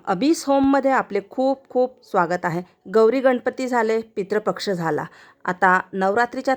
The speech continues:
तयारीला सगळे लागले असणार. नवरात्रीचे नऊ दिवसाचे उपवास, तर आजच्या व्हिडिओमध्ये आपण कुठल्याही उपवासाला चालणारे सुपर रिच मखाणाच्या दोन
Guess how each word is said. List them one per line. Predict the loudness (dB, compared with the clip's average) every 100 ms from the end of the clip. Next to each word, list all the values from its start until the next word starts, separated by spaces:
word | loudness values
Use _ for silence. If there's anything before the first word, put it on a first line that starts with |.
| 0
तयारीला | 2 2 0 -2
सगळे | -2 0 0 0
लागले | 0 0 2 0
असणार. | 0 -2 -4 -4 -8 -16 -4
नवरात्रीचे | 0 2 2 0 -4 -2
नऊ | 0 0
दिवसाचे | 0 -2 -2 -4 -2
उपवास, | -4 -4 -2 -2 -4 -20 _
तर | -2 -2 0
आजच्या | -4 -2 -2
व्हिडिओमध्ये | 2 4 4 2 0
आपण | -2 -2 -4 -6 -14 -8
कुठल्याही | -6 -4 -2 0 0
उपवासाला | -2 -2 -2 0 2 2
चालणारे | 2 0 2 0 0 -2 -6 _
सुपर | -12 -6 -6 _ 2 2 0 -8
रिच | -4 -2 -4 -8
मखाणाच्या | -6 -4 -2 0 0 0 -2
दोन | 0 0 0